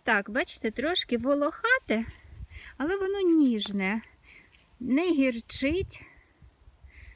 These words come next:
Як на мене, має трохи горіховий присмак, тому зараз я його залюбки збираю.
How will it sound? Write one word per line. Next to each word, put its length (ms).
Як 240
на 120
мене, 380
має 380
трохи 320
горіховий 840
присмак, 760
тому 220
зараз 540
я 220
його 300
залюбки 680
збираю. 840